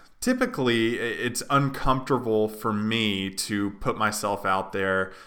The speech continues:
to be that voice, to be somebody who's talking about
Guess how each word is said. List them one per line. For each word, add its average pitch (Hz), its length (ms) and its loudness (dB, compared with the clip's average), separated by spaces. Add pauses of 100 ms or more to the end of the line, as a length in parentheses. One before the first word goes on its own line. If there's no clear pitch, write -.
(120)
to 110 160 -4
be 117 340 4
that 113 380 8
voice, 110 480 4
to 104 140 -4
be 110 340 0
somebody 110 720 4
who's 107 260 -4
talking 110 480 2
about 101 520 4